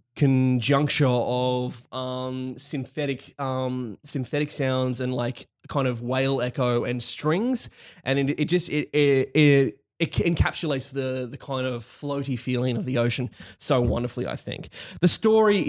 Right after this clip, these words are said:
is, um, excellent. Uh, there's a cameo by Sigourney Weaver, which is just hysterical, I think. She voices the, um, the voice at this aquatic park that they end up going to.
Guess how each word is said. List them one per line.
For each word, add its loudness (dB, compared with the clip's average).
is, 0
um, 2
excellent. 2
Uh, 6
there's 4
a 4
cameo 4
by 2
Sigourney -2
Weaver, 0
which -2
is 0
just -2
hysterical, 4
I 6
think. 0
She 2
voices 2
the, 2
um, 0
the 0
voice 2
at 0
this 2
aquatic 0
park 0
that -4
they 0
end 0
up -2
going 0
to. 2